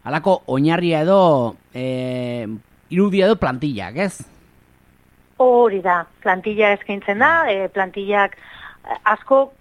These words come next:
Speaker 2: dagoeneko ezagunak izango dira guretzako, ba, eh,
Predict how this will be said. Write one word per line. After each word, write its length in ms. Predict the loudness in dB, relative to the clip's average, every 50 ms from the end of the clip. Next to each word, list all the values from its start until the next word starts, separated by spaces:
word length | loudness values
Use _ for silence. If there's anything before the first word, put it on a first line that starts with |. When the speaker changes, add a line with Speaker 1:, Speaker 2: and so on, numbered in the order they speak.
| _ _ _
Speaker 2:
dagoeneko 560 | -2 0 0 2 2 0 -2 -2 0 0 0
ezagunak 480 | 0 0 0 -2 0 0 0 -2 -2
izango 340 | -4 -6 -6 -4 -2 -2 0 0
dira 360 | 0 0 2 2 2 0 0 -4
guretzako, 680 | -4 -4 -4 -4 -4 -6 -6 -8 -6 0 0 2 2
ba, 480 | 4 4 4 4 4 4 4 2 0 -2 -6 -16 -20 -20 -20 -20 -20 _ _ _ -8
eh, 680 | -6 -4 -4 -2 -4 -4 -6 -6 -6 -8 -8 -10 -12